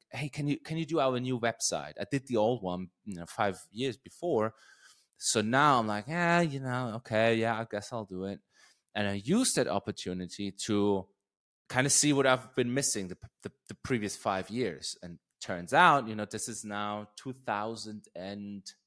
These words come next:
eleven, ten, eleven, something like that,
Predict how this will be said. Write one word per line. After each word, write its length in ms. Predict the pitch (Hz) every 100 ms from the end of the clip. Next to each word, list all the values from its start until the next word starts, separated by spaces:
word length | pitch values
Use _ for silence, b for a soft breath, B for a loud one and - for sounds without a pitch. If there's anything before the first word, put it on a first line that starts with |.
| _ _ _ _ _ _ _ _ _
eleven, 800 | 110 101 98 98 107 92 82 76 - _ _ _
ten, 340 | - 104 87 82
eleven, 480 | 98 92 90 76 71 -
something 220 | - 90
like 160 | 85 82
that, 200 | 90 87